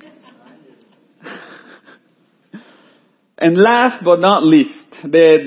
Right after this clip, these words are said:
the, the first team I actually came to love when I moved to the U S and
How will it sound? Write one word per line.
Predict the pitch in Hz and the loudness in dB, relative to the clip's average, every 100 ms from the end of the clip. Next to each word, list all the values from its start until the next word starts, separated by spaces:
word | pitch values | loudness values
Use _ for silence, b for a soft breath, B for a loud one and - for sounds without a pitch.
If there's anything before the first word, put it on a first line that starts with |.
| 160 151 | 0 0
the, | 147 | -2
the | 156 156 | -4 0
first | 220 220 | 0 0
team | 214 190 | -4 -4
I | 170 180 | -2 -4
actually | - 175 | -4 -6
came | 156 190 185 | -4 -6 -8
to | - | -4
love | 165 170 175 151 | 0 2 2 0
when | 151 | -4
I | 143 | -6
moved | 151 165 160 | -6 -8 -8
to | 147 | -2
the | 143 | -2
U | 147 160 | 0 0
S | 170 151 - | 0 -2 -6
and | 120 110 | -14 -16